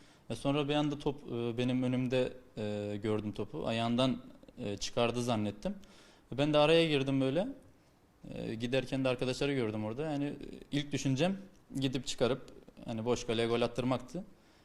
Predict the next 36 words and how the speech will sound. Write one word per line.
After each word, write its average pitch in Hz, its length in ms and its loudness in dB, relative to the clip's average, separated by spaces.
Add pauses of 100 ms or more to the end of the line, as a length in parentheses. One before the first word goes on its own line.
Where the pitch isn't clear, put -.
(120)
Ama 143 200 -2
son 156 180 0
anda 160 240 4
işte 156 260 0
fark 151 260 2
ettim 202 280 -4
ki, - 280 0 (160)
e, 120 720 -4
Fabrizio 127 600 0
eliyle 127 360 2
böyle 131 160 2
arka 131 260 6
adelesine 123 420 2
uzanırken, 127 800 0 (280)
e, 123 140 0
fark 127 240 2
ettim 127 300 0
yani 107 160 0
böyle 107 200 0
gözümün 110 360 0
ucuyla. 113 320 0 (600)
Onu 139 200 2
gördükten 143 440 2
sonra 131 360 2
da 185 200 2 (460)
orada 151 280 2
anlık 160 440 2
bir, 151 400 -2
e, 127 1040 -4
duyguyla 135 400 2
zaten, 107 480 -2 (240)
e, 113 120 -12
direkt 131 300 -4
topu 117 220 -4
dışarı 123 260 2
atmak, 123 260 -2